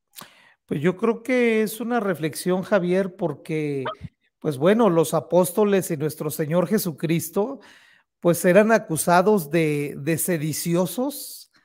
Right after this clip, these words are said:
eh, de, de personajes que eran contrarios al gobierno, Javier. Muchas veces los acusaron de estas,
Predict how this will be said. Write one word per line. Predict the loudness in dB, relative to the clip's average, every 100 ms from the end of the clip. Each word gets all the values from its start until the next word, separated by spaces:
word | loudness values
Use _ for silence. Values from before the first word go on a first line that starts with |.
| _ _ _ -4
eh, | 0 0 0 -2
de, | -4 0 2 2 0 -2
de | -4 -2 -2
personajes | 0 0 0 0 2 2 4 2 2 2 2 0 -6 -12 _
que | -4 -4 -4 -6
eran | -2 0 2 2 0 -6 -10 _ _
contrarios | 0 0 2 4 6 6 4 2
al | 2 2
gobierno, | 0 2 0 0 -2 -4
Javier. | -4 -2 -2 -2
Muchas | -2 -4 -2 -2
veces | 0 -2 0 0
los | 0 -4
acusaron | -6 -12 -14 -12 -10 -6 -4
de | -2 -2
estas, | -4 -4 -4 -4 -10